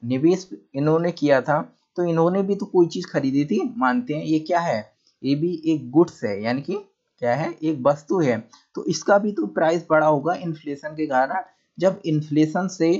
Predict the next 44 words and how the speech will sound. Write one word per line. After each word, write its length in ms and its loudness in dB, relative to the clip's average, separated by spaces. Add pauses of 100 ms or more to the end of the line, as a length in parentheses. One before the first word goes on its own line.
(580)
सभी 280 0
चीजों 300 -2
के 100 0
प्राइस 340 0
बढ़े 160 2
हैं 160 0
तो 120 -10
इस 160 -10
सोने 340 -4
के 120 0
भी 140 0
प्राइस 320 -2
बढ़े 140 -2
होंगे। 200 -4
अगर 240 -4
इन्होंने 300 -6
भूमि 320 -12
खरीदी 320 -8
होगी 200 -8
तो 160 -8
भूमि 320 -6
के 100 -2
भी 120 -4
प्राइस 380 -2
बढ़े 160 -2
होंगे, 200 -6 (260)
या 120 4
फिर 160 -6
इन्होंने 340 -4 (120)
अन्य 220 -2
चीज 220 -8
कोई 200 -6
भी 100 -10
खरीदी 280 -10
होगी 180 -8
तो 100 -8 (140)
उसके 260 -6
भी 120 0
प्राइस 280 -2
बढ़ेंगे। 340 -6 (500)
अब 100 0
मानते 360 -2
हैं 160 -2 (360)
कि 140 -4